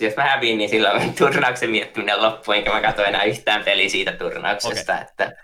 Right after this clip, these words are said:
Speaker 1: se on vasta sit, kun päästään kotiin, niin ehkä aletaan miettiä,
Speaker 2: Joo.
Speaker 1: miettiä, mitä siinä meni väärin ja mitä, kuka sen sitten voitti lopulta.
Speaker 2: Mm.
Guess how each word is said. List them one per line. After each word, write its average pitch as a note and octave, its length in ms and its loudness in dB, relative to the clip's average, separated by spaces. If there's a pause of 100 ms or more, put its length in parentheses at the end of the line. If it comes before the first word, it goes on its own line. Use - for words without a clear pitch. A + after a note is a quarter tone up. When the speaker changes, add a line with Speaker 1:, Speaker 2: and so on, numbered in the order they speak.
(160)
Speaker 1:
se - 280 -2
on G2+ 60 4
vasta G2+ 140 2
sit, B2 140 -8
kun A#2 100 -2
päästään A2 320 0
kotiin, G#2 420 -2
niin F2 120 -4
ehkä - 260 -4
aletaan F#2+ 320 -8
miettiä, - 460 -12 (220)
Speaker 2:
Joo. E2+ 300 -18
Speaker 1:
miettiä, G#2 540 -2
mitä G2 220 -6
siinä G2 220 -4
meni F#2+ 220 -6
väärin F#2+ 380 0
ja F#2+ 80 -8
mitä, G2 260 -16 (600)
kuka F#2+ 160 -6
sen F#2+ 200 -6
sitten G2+ 360 -10
voitti - 320 -6
lopulta. - 400 -10 (360)
Speaker 2:
Mm. E2+ 80 -20